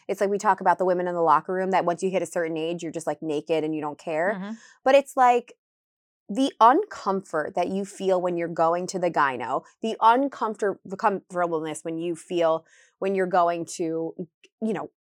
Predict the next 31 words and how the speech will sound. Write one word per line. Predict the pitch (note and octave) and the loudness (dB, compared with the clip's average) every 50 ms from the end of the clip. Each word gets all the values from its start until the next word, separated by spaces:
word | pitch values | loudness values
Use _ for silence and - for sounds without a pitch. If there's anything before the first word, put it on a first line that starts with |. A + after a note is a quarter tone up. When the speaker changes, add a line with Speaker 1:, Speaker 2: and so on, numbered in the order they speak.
| - A3+ | 4 6
Speaker 1:
uh, | B3+ A#3+ | 6 6
you're | G#3+ D4+ E4+ - A3 | 6 6 4 6 4
electing | A3 F#3 D3 F#3+ G3 G3+ - - F3 E3 E3+ | 2 2 4 2 2 2 0 -4 -4 -4 -2
and | F3 F#3 | -4 -2
you're | F#3+ G#3 F#3+ - | -4 -4 -6 -6
choosing | - - - - B3 B3+ C4+ B3+ G#3 F3+ E3+ D3+ D#3 D#3 | -8 -8 -6 -2 0 2 2 2 2 0 0 -2 -2 -4
to | - F3+ | -4 0
get | D#3 F3 - - | 2 2 2 4
waxed, | D#3+ E3 F3+ F3+ A3+ - - - - | 4 4 4 4 2 -2 -6 -6 -2
but | B3+ C4 - | -2 0 0
you're | C#4 D4+ | -2 -4
still | - - - - - - B3+ C4+ D4 D#4+ | -6 -6 -12 -16 -6 -2 -2 0 0 -2
so | D4+ - - - - G#3+ G3 G3+ G#3+ G#3+ G3+ - | -6 -8 -12 -6 -2 2 4 6 6 4 4 0
uncomfortable. | - F#3 F3+ E3+ - - F#3+ F3+ F3+ - F3+ F3 D3 A#2 G#2+ D#3 G3 _ _ _ _ _ _ _ _ - | -4 -6 -6 -8 -8 -6 -6 -6 -4 -4 -4 -4 -2 0 0 -2 -2 _ _ _ _ _ _ _ _ 2
And | A#3 B3 B3+ B3+ B3 - - _ _ _ _ _ _ _ _ - | 2 4 4 4 2 -2 -4 _ _ _ _ _ _ _ _ 0
I | - A3+ A#3+ C4+ | 4 4 6 6
don't | D#4+ F#4+ G4 F4+ C#4 | 4 2 0 0 0
know | A#3 A3 A3 | 0 0 0
if | G#3+ - | 0 2
I | A3 G3+ | 0 2
will | G3 G3+ F#3+ - - | 2 2 2 2 2
ever | E3 F3 F3 E3+ F3+ F3+ F3 | 2 2 2 2 0 -2 -2
get | E3+ E3 - E3 D#3 - - _ _ - | -2 -2 -2 0 0 -2 -4 _ _ 4
over | G3+ A#3+ B3 G3 F3+ | 6 6 6 4 4
that. | E3 C#3+ - - _ - G3+ | 4 4 2 2 _ -16 -10
So | - - A#3 B3 | -2 2 4 4
I | C#4 C4+ | 4 4
talk | - - - A#3 A3 A3+ - - | 0 -2 0 2 2 0 0 -6
to | - G3+ F3+ | -6 -4 -2
my | F3 D#3+ D#3 D#3 | 0 0 -2 -2
girl | C#3 D#3+ D3+ D3 D#3 D#3+ E3 | -2 0 0 2 2 2 0